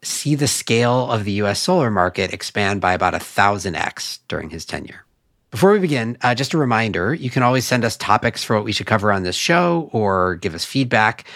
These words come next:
You can leave us a voicemail if you're the kind of person who still does that sort of thing at nine one nine, eight oh eight, five eight three two. That's nine one nine, eight oh eight, five eight three two. Or you can email us at catalyst at postscriptaudio dot com.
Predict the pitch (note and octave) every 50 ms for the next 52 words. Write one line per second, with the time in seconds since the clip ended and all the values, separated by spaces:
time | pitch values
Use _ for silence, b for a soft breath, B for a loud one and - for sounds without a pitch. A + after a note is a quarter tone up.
0 | B B B B B B B C3+ A#2 - D3+ D#3+ E3+ F3+ D3 D3 A2 G2+ A2 A#2
1 | C3+ - - F3 E3 D#3 E3 E3+ F3+ G#3 G3+ C#3+ G#2 - - F#2+ F#2+ F2 F#2+ -
2 | - F#2 F2+ F2 - F#2+ F2+ - F#2+ F2+ F2+ E2 - - F#2 E2+ E2 F2 F#2 F#2+
3 | F2+ A2 A2 G2+ - C#3 A#2+ A2 G#2+ - - C3 B2+ C3+ D#3 E3+ - _ _ _
4 | _ _ _ - - G#2+ F#2 F#2 - _ - - G2 F#2+ G2+ A2+ A#2+ B2+ B2+ C3
5 | B2+ A#2+ G#2+ G2+ F#2 F#2+ G2+ A2 C#3 D#3+ - _ _ _ _ - - A2 A2 G#2+
6 | G#2+ G2+ G2+ G2 G2 G#2 G#2 _ _ _ _ _ - - - G#2 G2+ G#2+ G2+ G2+
7 | G#2 G#2 G2 - - - - G2+ G2 F2+ F2 - - - A#2 B2 D3 E3+ F#3 F3
8 | - E2 - - F#2+ F2 F2 F#2+ G2 G2+ G#2 G#2 G2 G2 F#2+ G2+ G2+ F#2+ - -
9 | G#2 G#2 G#2 G#2+ G2 G2 G2 F#2+ F#2+ - - - F#2+ F#2 G2 F#2 F#2+ F#2 F2+ -
10 | - - G2 F2 E2+ - - - D#3+ D#3+ E3 E3 - B B B B B B B
11 | B B B B B - - F3+ F3+ E3 D3 C#3+ - C3+ B2+ C#3+ C#3 C#3+ C#3 C#3
12 | C3 B2+ B2+ B2 B2 A#2+ - - A#2+ G2 F#2+ - - - A#2 A2 G#2 G2 G2 G2
13 | - - - F#2 - - F#2+ F#2 - - - F2+ F2 - _ _ _ - F2+ F2
14 | E2+ E2 D#2+ D#2+ - - - - - - - - - G#2